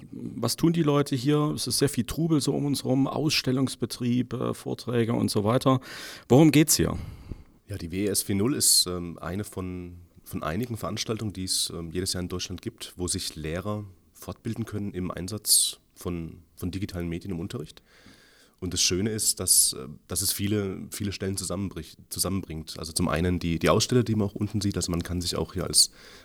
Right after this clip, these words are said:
Speaker 2: als Lehrer, auch als Schulleitung informieren über technische Fragen, Ausstattungen, kann sich vielleicht auch Angebote einholen von Firmen. Aber der Hauptpunkt ist wirklich, dass,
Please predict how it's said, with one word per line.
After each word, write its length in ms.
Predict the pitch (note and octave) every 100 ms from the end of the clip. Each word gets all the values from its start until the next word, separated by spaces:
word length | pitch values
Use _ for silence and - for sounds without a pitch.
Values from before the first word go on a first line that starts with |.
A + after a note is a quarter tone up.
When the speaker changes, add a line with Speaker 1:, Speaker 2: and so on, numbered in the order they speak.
| -
Speaker 2:
als 180 | D#2+
Lehrer, 260 | E2+ E2 E2+
auch 120 | -
als 100 | E2
Schulleitung 400 | - G2 F#2+ F#2
informieren 460 | E2+ E2 E2+ G2 G#2+
über 120 | F2+
technische 460 | - G#2+ - A2 G#2+
Fragen, 480 | - F#2+ F#2+ F#2+ -
Ausstattungen, 800 | E2+ - - E2+ F2+ F2 E2+ E2+ - - - -
kann 140 | D#2+
sich 100 | D#2
vielleicht 180 | - D#2
auch 80 | -
Angebote 500 | F2 F#2+ F#2 F#2 -
einholen 380 | F2 F2 F2+ F2
von 140 | F2+
Firmen. 400 | - F2+ F2+ F2+ - - - - -
Aber 140 | F2
der 80 | E2
Hauptpunkt 380 | E2 - A2 -
ist 100 | G2
wirklich, 240 | G2 G#2
dass, 340 | - - -